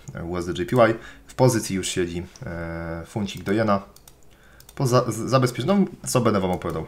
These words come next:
macie S L, macie T P, tyle. Nie będę tutaj więcej nic się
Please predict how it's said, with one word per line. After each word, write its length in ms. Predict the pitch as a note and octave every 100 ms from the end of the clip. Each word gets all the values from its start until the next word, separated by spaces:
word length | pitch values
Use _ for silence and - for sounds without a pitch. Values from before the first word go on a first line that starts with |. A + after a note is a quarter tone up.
| -
macie 260 | A#2 F#2+ - -
S 200 | - C3+
L, 120 | B2 A#2 - - -
macie 240 | G#2+ G2
T 140 | F#2 F2
P, 180 | A2+ A2 - - - - - -
tyle. 220 | - F2+ - - - -
Nie 120 | F#2
będę 180 | G2 F#2+
tutaj 240 | F#2+ F2+
więcej 280 | F2+ F2 -
nic 120 | F2
się 180 | - F#2